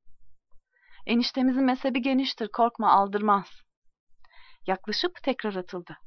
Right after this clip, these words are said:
Fatma Gül kurtulmaya çalışırken Münir'in yakaladığı bluzu yırtılmıştı. Birden raftaki koca ekmek bıçağını kaptı. Dimdik tuttu göğsünde.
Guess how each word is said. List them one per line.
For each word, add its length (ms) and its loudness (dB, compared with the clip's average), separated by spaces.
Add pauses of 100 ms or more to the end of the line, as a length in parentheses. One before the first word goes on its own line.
(140)
Fatma 240 -2
Gül 140 2
kurtulmaya 460 -2
çalışırken 600 -2
Münir'in 320 2
yakaladığı 520 -4
bluzu 260 -4
yırtılmıştı. 640 -6 (400)
Birden 300 2
raftaki 360 -2
koca 240 -2
ekmek 320 -6
bıçağını 380 -4
kaptı. 400 -12 (380)
Dimdik 260 0
tuttu 260 -10
göğsünde. 580 -4